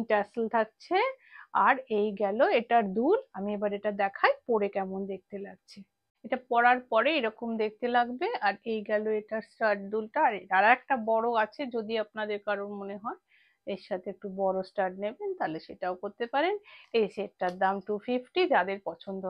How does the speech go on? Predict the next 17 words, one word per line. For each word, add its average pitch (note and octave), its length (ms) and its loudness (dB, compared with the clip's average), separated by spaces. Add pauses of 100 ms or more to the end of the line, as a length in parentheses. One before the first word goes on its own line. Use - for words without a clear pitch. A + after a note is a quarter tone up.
হবে, G#3+ 180 -2 (460)
তারা F3+ 260 -2 (320)
স্ক্রিনশট F3 500 -8
নিয়ে A3+ 240 0
অবশ্যই G3 440 -12
যোগাযোগ F#3 400 -6
করে C4 160 -2
নেবেন। D#4+ 320 0 (300)
যারা A3 240 2
ক্লে B3+ 260 -2 (100)
জুয়েলারির A3 580 0
উপরে C4 260 0 (120)
কাস্টমাইজ G#3+ 640 -4
করতে G#3+ 360 -6
চান, D#4+ 220 0 (140)
তারা G#3+ 280 0 (600)
অবশ্যই G#3 640 -4